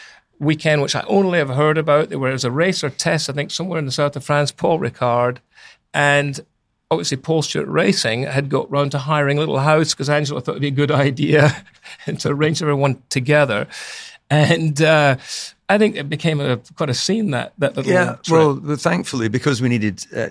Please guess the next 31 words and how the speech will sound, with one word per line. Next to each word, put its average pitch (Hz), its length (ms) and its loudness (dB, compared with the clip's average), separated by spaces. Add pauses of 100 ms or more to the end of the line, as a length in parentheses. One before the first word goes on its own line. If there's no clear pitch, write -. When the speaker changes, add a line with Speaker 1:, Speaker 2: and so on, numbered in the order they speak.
Speaker 2:
time 113 460 -2
to 110 160 -6
acclimatise 107 640 -2
to - 120 -8
the 95 80 -8
time 131 320 -2
zone 101 260 -4
change 92 440 -4
from 107 300 0
<laughs> 107 80 4
London 107 360 2
to - 100 -6
the 101 100 0
south 104 280 0
of 104 80 -4
France, 113 380 0
we, 107 180 -2
I 113 60 0
think 139 200 -2
we 127 80 0
had 110 220 0
that 113 180 0
house 107 300 -2
for 104 120 -6
a 98 80 0
week, 110 420 -4
courtesy 110 400 -2
of 95 100 -8
Paul 104 160 -2
Stewart 104 240 -4
Racing. 107 340 -2